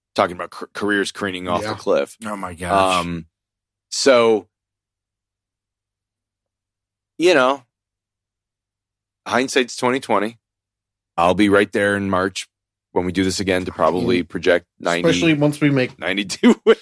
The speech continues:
Speaker 2: especially if we come
Speaker 1: Who knows?
Speaker 2: anywhere close to the free agent signings that we've been t-,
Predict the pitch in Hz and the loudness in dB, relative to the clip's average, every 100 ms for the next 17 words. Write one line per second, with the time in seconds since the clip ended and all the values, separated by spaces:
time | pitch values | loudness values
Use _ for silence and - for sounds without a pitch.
0 | - - - - 185 202 190 190 170 156 | -8 -8 -4 2 4 4 2 0 0 -2
1 | 170 151 175 190 170 - 160 147 147 131 | 2 4 4 4 0 2 2 2 0 0
2 | - 131 131 135 - 123 117 113 113 107 | 2 2 2 2 0 0 0 -2 -2 -2
3 | 107 95 | -4 -6